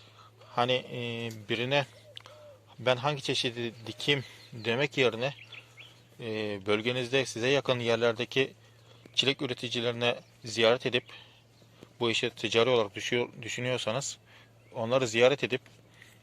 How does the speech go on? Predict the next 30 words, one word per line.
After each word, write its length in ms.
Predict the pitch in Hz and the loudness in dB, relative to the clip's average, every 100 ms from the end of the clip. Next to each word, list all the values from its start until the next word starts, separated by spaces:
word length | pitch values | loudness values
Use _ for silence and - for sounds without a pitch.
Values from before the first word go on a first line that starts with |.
| - | -20
e, 280 | 139 117 113 | -14 -12 -12
onlarından 720 | - 120 120 131 135 131 135 - - - | -6 -4 2 2 2 2 2 2 -12 -20
fikir 280 | - - 135 | -14 2 6
almak 240 | 123 123 - - | 6 2 -4 6
daha 200 | 117 127 | 6 6
mantıklı. 540 | 127 98 - 113 120 - - - - - _ - - - - - | 2 0 -6 -4 -4 -4 -16 -20 -20 -20 _ -10 -10 -10 -14 -12
Çünkü, 420 | - 123 139 139 - - - _ _ 202 | -10 -2 0 0 -2 -20 -20 _ _ -14
e, 600 | 143 120 113 113 113 117 123 113 113 | -10 -8 -8 -8 -8 -10 -12 -18 -6
bu, 80 | 131 - - - | -4 -4 -10 -20
buraya 380 | 135 117 127 139 | -6 0 4 4
uyan 320 | 131 127 123 | 4 2 2
çeşit 340 | 120 120 - - | 0 -4 -6 -6
size 260 | - 117 | -6 0
uymayabilir. 580 | - 123 120 107 98 113 - - | 2 2 0 -2 0 -2 -2 -8
Size 280 | - 113 127 | -8 0 0
uyan 280 | - 123 117 | 2 2 2
çeşit 300 | 117 107 123 | -4 -8 -4
buraya 220 | 123 139 | 0 0
uymayabilir. 540 | 139 120 110 101 107 | -2 -6 -6 -4 -4
Farklılık 420 | - 110 135 131 | 2 2 2 -4
gösterebilir. 520 | 135 113 110 101 127 - - - _ 127 | -4 -2 0 0 -2 -4 -16 -20 _ -2
Ve 100 | 113 | 0
hani 340 | 123 127 120 - - - - - | 0 0 -2 -6 -14 -16 -20 -18
burada 320 | 113 131 135 | -2 2 4
da 100 | 127 | 4
bir 60 | 113 | 2
şey 160 | - | -4
söylemek 460 | 123 127 117 120 - | -2 0 0 -2 0
yanlış 340 | 113 123 - | 0 2 -2
olur. 260 | 107 117 - | -2 -2 -6